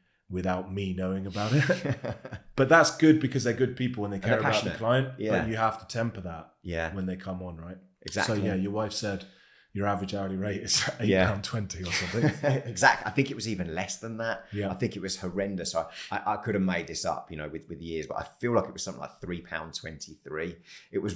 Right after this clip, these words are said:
Speaker 2: so low.
Speaker 1: And is that two lessons? One is, uh, you know, workflow and managing how much you're putting in, but also it's gotta be an adaptation of pricing in there as well, right? More pricing confidence.
Speaker 2: Exactly, exactly both.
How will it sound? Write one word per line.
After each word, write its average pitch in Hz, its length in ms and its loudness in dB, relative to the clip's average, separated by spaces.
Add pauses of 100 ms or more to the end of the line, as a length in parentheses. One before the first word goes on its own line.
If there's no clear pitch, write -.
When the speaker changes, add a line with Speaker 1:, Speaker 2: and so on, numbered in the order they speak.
(120)
Speaker 2:
so - 420 2
low. 90 460 4
Speaker 1:
And 117 100 -2
is 123 120 0
that 139 200 2
two 151 200 2
lessons? 95 400 0
One 113 240 0
is, 107 320 -2
uh, 90 640 -2 (840)
you 92 140 -4
know, 90 100 -2
workflow 95 560 -2 (720)
and 92 140 -4
managing 92 680 -2 (480)
how 95 120 -4
much 90 340 -4
you're 90 100 -10
putting 87 220 -8
in, 95 180 -4
but - 120 -10
also 98 460 -4
it's 82 100 -10
gotta 98 220 -4
be 82 420 -8 (520)
an 87 260 -4
adaptation 87 640 -8
of 78 100 -16
pricing 101 380 -6
in 80 100 -10
there 80 160 -12
as - 140 -12
well, 95 140 -4
right? 85 220 -8
More 95 160 -2
pricing 92 360 -8
confidence. 78 580 -16
Speaker 2:
Exactly, 92 460 2 (120)
exactly 92 440 2
both. 90 400 -2